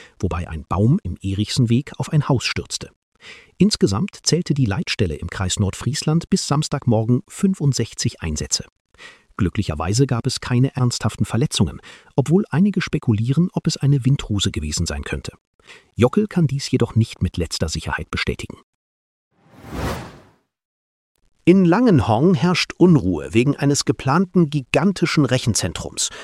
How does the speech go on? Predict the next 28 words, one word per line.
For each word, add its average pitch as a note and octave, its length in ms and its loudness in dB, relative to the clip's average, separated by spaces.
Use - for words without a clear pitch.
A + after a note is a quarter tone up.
Die A#2 100 -10
Anwohner, D#3 640 4
darunter G#2+ 420 2
Sandra C#3+ 360 2
und A#2 180 -2
Stefan A2+ 380 -2
Ketelsen, D#3 540 4
sind - 260 2
besorgt D3 460 2
über G2 160 0
den F2+ 160 -4
künftigen A#2 480 0
Baulärm C3+ 540 4
und C3+ 180 -2
den D3+ 140 2
möglichen A#2 500 2
Wertverlust G2 640 -2
ihrer F2+ 180 -6
Immobilien. D#2 540 -8
Eine C3+ 220 4
Informationspflicht C#3 1200 0
bestand - 460 0
rechtlich D3 400 -2
schon D3+ 180 2
früh F#3 320 0
für - 160 -4
die E2+ 80 -4
Gemeinde, D#2+ 420 -2